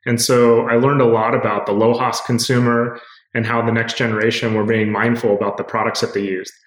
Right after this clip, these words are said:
I learned about green chemistry, sustainable packaging, how to formulate non-toxic products, and it really changed my mindset on what was possible in the category. And of course, at that point in time,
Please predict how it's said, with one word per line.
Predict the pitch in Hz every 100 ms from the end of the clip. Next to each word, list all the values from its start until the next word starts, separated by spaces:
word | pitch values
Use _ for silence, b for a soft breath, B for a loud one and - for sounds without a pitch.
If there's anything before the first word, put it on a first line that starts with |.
| b b -
I |
learned | 117 127
about | 120 107
green | 113 117 117
chemistry, | 117 117 117 135 123 120 120
sustainable | - 120 127 120 104
packaging, | 120 110 - 117 117 117 117 117 B B B
how | 117
to | 117 113
formulate | - - 123 113 117 117 117
non-toxic | 113 110 110 117 110 113 -
products, | 107 117 151 - - B B -
and | 123
it | 127
really | 127 139 139 - - - _ _ -
changed | - 135 131
my | 123 120
mindset | 110 110 127 - 101 95 -
on | 107 107
what | 110 -
was | 107
possible | - 113 107 110 104 101
in | 95
the | 95
category. | 107 101 101 92 - - b b b -
And | 127
of | 123
course, | - 160 147 117
at | -
that | 120 -
point | 131 117
in | 110
time, | 135 131 107 101